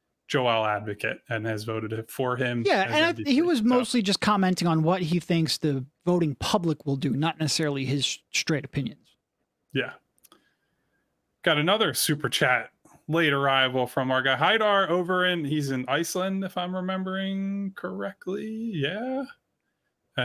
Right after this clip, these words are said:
Speaker 1: it says, "I feel like a piece of shit for thinking about this from this angle." By the way, I just, quick, quick aside,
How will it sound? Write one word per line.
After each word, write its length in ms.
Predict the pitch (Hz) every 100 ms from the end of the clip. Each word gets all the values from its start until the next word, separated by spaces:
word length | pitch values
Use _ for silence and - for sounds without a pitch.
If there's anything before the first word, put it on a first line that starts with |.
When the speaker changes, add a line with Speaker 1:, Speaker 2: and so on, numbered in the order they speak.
| 120
Speaker 1:
it 60 |
says, 200 | - 127
"I 120 | 123
feel 260 | 120 - 170
like 160 | 147 127
a 80 |
piece 340 | 117 - 170 -
of 80 | 165
shit 300 | - 180 -
for 140 | 127
thinking 280 | 151 151 160
about 280 | 160 160 156
this 180 | 170
from 160 | - 156
this 160 | 135 135
angle." 280 | 143 160
By 200 | 151 175
the 100 | 147
way, 200 | 120 107 117
I 80 |
just, 400 | 143 143 143 -
quick, 220 | - 220 - _
quick 220 | 233 214
aside, 380 | 147 - 107 110